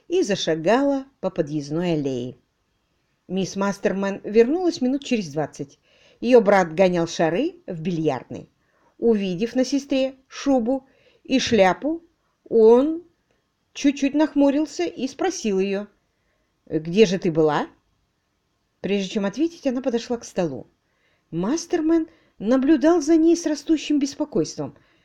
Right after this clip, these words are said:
а когда услышал ответ «выходила отправить письмо», это беспокойство перешло в тревогу. Он хотел спросить ее, что это за письмо, но вовремя сдержался.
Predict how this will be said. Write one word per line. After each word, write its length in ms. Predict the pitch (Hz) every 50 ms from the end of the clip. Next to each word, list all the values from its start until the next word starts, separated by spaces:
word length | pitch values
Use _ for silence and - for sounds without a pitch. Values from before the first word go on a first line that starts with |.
| _ _ _ _ _ _ _
а 140 | - 185 180
когда 300 | 214 208 202 226 220 214
услышал 440 | 220 214 - 254 233 233 - 220 220
ответ 480 | - 240 233 - 214 208 190 185 - _ _
«выходила 560 | 190 196 208 - 240 220 190 220 214 208 196
отправить 440 | 190 196 - 208 202 196 180 180 -
письмо», 480 | 214 196 - - 247 285 381 440 427 - _ _ _ _ _ _ _ _ _ _
это 440 | - 170 165 170 175 180 175 - 247
беспокойство 680 | 247 269 - - 302 294 - 294 302 294 - - 320 277
перешло 420 | - 294 277 269 - - 220 202
в 80 | - -
тревогу. 540 | - 285 269 226 165 156 156 165 175 170 _ _ _ _ _ _ _ _ _ _ _ _
Он 200 | - 180 175 170
хотел 400 | 160 - 185 170 - - 185 180
спросить 640 | 180 - - 196 202 202 - - - 185 165 - -
ее, 220 | 151 135 123 110 - _ _ _ _
что 420 | _ - - - - - 180 175 175
это 220 | 175 170 208 190
за 100 | 180 208
письмо, 580 | - 262 269 269 - 339 349 311 180 - - _ _ _ _ _ _ _ _
но 160 | - 143 143
вовремя 500 | 135 139 151 180 202 190 190 180 180 175
сдержался. 680 | 165 147 143 170 156 143 147 131 113 110 - - -